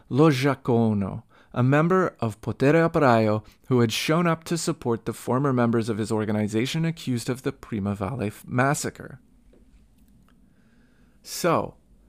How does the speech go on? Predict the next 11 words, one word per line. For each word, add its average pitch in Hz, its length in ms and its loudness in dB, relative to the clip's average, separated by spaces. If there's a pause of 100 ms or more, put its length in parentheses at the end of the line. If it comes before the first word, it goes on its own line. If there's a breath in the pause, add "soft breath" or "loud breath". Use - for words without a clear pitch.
(1000 soft breath)
from 110 240 -2
the 107 80 2
first 185 460 0
use 180 180 -2
of 170 180 0
guns 127 300 2
in 123 140 0
street 123 340 -4
combat 131 500 2
in 120 100 -6
December 113 480 -2